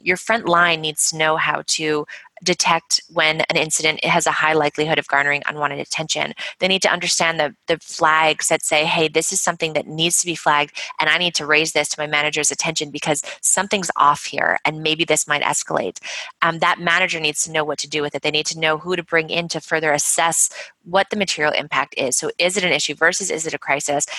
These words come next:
And then leadership, once it's brought to them, if it is flagged as a potential crisis, needs to lead by example and needs to be able to lead and provide directives and communicate internally and externally and take the right actions in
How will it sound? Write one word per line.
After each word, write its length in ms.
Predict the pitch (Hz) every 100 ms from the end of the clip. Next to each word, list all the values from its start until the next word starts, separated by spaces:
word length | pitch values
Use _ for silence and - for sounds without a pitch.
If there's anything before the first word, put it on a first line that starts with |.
| - -
And 100 | 185
then 200 | 180 175
leadership, 480 | 196 220 - 165 -
once 220 | 160 160
it's 100 | 156
brought 240 | - 160 -
to 80 | 156
them, 200 | 190 196
if 140 | 160 151
it 60 |
is 160 | 160 -
flagged 340 | - 151 151
as 120 | 151
a 40 | -
potential 380 | - 165 147 147
crisis, 460 | 196 196 175 165 - - -
needs 360 | 185 202 208 -
to 140 | 190
lead 240 | 170 208 226
by 80 |
example 560 | 214 180 180 185 185 160
and 120 | - 175
needs 200 | 196 -
to 100 | 196
be 140 | 185
able 360 | - 175 190 196
to 260 | - 208 180
lead 460 | 165 170 208 214 -
and 120 | 170
provide 340 | - 165 156 156
directives 720 | 160 160 170 - 170 160 - 160
and 320 | 156 156 156 - - - _
communicate 840 | - 180 196 196 - 175 160 160 _
internally 480 | 190 196 202 190 175 -
and 240 | 190 220 -
externally 560 | 165 - - 156 156
and 120 | - 165
take 220 | 196 202
the 80 | 175
right 180 | 165 -
actions 580 | 202 220 - 170 160 - - -
in 140 | 202